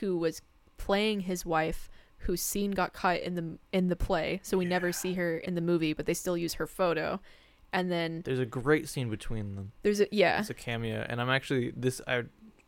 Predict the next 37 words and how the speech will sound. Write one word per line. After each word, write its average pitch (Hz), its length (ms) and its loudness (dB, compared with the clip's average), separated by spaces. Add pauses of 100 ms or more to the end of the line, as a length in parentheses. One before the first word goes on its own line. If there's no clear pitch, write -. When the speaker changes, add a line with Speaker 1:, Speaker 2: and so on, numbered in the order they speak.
(280)
Speaker 2:
as 127 160 0
we've 131 140 2
been 117 120 2
talking, 117 380 -2
I 113 60 -8
keep - 200 -8
thinking 113 220 -6
about 113 220 -2
this 113 140 -4
scene. 113 280 -4 (200)
Speaker 1:
Mm-hmm. 190 180 0
Speaker 2:
This 131 160 4
scene 117 280 2
is 104 100 0
going 104 220 -2
to 104 80 -8
change - 340 -8
my - 240 -6
score. - 440 -8 (420)
Speaker 1:
Okay. - 200 2 (520)
Um, 190 440 2 (440)
<laughs> - 220 -4
she, 196 640 -2 (840)
she 233 320 -2
recites 214 680 0 (360)
their 196 300 0 (720)
whole 196 200 2
dialogue 175 560 2
from 190 180 -4
the 175 80 -2
scene 185 220 -2
that 170 120 0
was 170 120 -4
cut - 340 -2 (540)
back 151 300 0
to 165 200 -2
him. - 320 -4